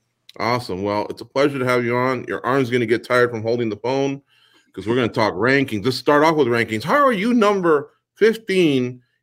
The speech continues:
in the U F C rankings? Just so you know, in the U S A Today Sports slash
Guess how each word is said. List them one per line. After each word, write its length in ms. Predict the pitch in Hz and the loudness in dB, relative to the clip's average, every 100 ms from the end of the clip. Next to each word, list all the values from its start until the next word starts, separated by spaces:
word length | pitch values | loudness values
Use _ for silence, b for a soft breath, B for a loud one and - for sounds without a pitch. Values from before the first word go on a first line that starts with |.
| - | -2
in 180 | 131 135 | 2 2
the 100 | 127 | 4
U 200 | 131 160 | 6 6
F 60 | 156 | 6
C 180 | 156 151 | 0 0
rankings? 680 | 139 139 135 120 113 107 - b | 0 0 -2 -2 -2 -4 -10 b
Just 240 | - 262 | 2 2
so 60 | - | 0
you 180 | 220 208 | 0 2
know, 440 | 202 220 135 123 | 4 4 4 2
in 140 | 135 135 | 2 2
the 100 | 131 | 2
U 240 | 131 185 | 2 4
S 220 | 196 185 | 4 4
A 160 | 175 170 | 2 4
Today 280 | 160 156 156 | 4 4 4
Sports 640 | - - 160 123 95 - - _ | 0 0 4 4 2 -6 -20 _
slash 680 | - - 127 127 120 113 | -20 -6 0 2 0 -2